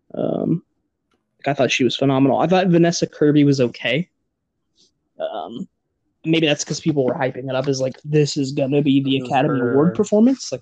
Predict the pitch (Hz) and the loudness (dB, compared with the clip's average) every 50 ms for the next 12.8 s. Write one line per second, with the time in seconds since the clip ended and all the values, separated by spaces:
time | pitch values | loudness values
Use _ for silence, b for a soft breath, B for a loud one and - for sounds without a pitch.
0 | 113 117 117 113 113 135 135 131 - 123 123 131 127 123 117 117 131 - - - | -4 -2 -2 -2 -2 -2 -2 -2 -4 -2 0 0 0 0 -2 -4 -4 -6 -6 -6
1 | - 139 127 117 107 120 143 208 247 240 B B B B B B B B B B | -4 -4 -4 -2 -2 0 2 2 2 0 B B B B B B B B B B
2 | B B B B B B B B B B _ _ - 127 123 120 120 117 117 123 | B B B B B B B B B B _ _ -4 -2 -2 -2 -2 -2 -2 -2
3 | 120 123 - _ _ - 160 151 143 143 143 - 151 139 135 135 135 139 139 135 | -4 -6 -8 _ _ -4 -2 -2 -2 -4 -4 -2 -2 -2 0 2 2 4 4 4
4 | 143 147 143 143 - - - _ _ - 165 160 - 185 175 175 170 165 160 165 | 4 2 2 0 -2 -6 -16 _ _ -4 -4 -2 0 0 2 2 2 2 0 0
5 | 165 - - _ - 170 160 151 160 156 143 143 139 139 139 131 127 - - - | -2 -6 -8 _ -2 -2 0 2 2 2 2 2 2 2 2 2 0 -2 -4 -6
6 | - 143 139 135 131 127 123 120 127 127 139 123 120 113 - - _ _ - 139 | -6 -6 -6 -6 -6 -4 -2 -2 -4 -2 -4 -6 -6 -6 -8 -10 _ _ -6 -6
7 | 127 - - - 139 131 127 - - - _ - 135 120 127 - - - 165 - | -6 -6 -6 -6 -6 -6 -6 -8 -12 -10 _ -6 -4 -4 -4 -4 -4 -6 -6 -6
8 | - 151 170 175 - 180 - - - - - - 110 - 185 180 _ _ - 143 | -6 -6 -8 -8 -8 -8 -10 -12 -14 -12 -12 -10 -10 -10 -10 -12 _ _ -14 -12
9 | 147 - - - - 120 - 80 85 - - - - 160 135 - - 143 143 143 | -8 -6 -4 -4 -4 -4 -4 -2 -4 -4 -6 -6 -6 -4 -4 -4 -4 -6 -6 -8
10 | - - 123 127 - - 127 - 123 120 123 - - - - - - 135 123 113 | -8 -10 -10 -10 -8 -8 -8 -6 -6 -6 -8 -8 -10 -10 -10 -8 -8 -8 -8 -8
11 | - - - _ _ _ _ _ _ _ _ b b b _ _ _ _ _ _ | -10 -12 -16 _ _ _ _ _ _ _ _ b b b _ _ _ _ _ _
12 | _ - - 160 170 185 190 196 185 - 214 202 180 147 139 - | _ -8 -4 0 2 2 2 2 2 0 0 0 0 0 -2 -4